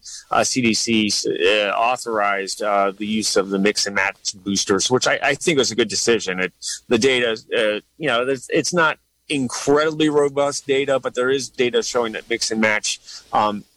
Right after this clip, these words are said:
is going to be slightly more beneficial on a population basis. Let's just be very clear about that.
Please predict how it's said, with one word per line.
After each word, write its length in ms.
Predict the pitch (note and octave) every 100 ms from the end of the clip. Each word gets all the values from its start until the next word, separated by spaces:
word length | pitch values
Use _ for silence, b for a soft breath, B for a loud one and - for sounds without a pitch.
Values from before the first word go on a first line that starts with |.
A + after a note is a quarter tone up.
| _
is 360 | B2 A2+ G#2+
going 200 | - A2+
to 80 | A2
be 140 | G#2+
slightly 400 | G2+ - A#2 A2
more 160 | A2 G#2+
beneficial 580 | G#2 G#2+ G2+ A2+ G2+ G#2+
on 200 | - G#2+
a 60 | G#2
population 840 | - B2+ - - A2 A2+ - B2+
basis. 500 | A#2 A#2 - A2+ -
Let's 200 | G#2 -
just 180 | G2+ -
be 80 |
very 240 | G#2 G2+ F#2
clear 260 | - A2+
about 300 | A2 A2 A2+
that. 320 | A2+ G#2+ A2